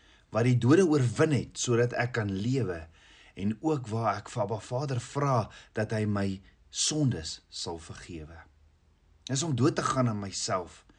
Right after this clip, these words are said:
En Paulus sê in een Korintiërs vyftien vers eenendertig, "Ek sterf dag vir dag, broeders, so waar as ek op jou roem,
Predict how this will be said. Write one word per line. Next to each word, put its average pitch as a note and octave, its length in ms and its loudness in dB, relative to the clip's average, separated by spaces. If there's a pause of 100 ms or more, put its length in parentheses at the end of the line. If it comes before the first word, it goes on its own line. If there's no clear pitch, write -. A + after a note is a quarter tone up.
(300)
En B2+ 200 4
Paulus F3 360 10
sê E3 140 6
in C#3 100 2
een D3 160 2
Korintiërs B2+ 460 2
vyftien B2 340 0
vers G#2+ 260 -2
eenendertig, G2 600 -2 (280)
"Ek A#2+ 200 -2
sterf - 520 0 (140)
dag F3+ 360 4
vir - 180 -8 (100)
dag, C#3+ 380 2
broeders, G#2 580 0 (340)
so C3 800 2 (280)
waar A#2 500 -2
as D#3 220 -2
ek B2+ 340 -4
op A2+ 140 -4
jou G#2+ 260 2
roem, G#2+ 440 2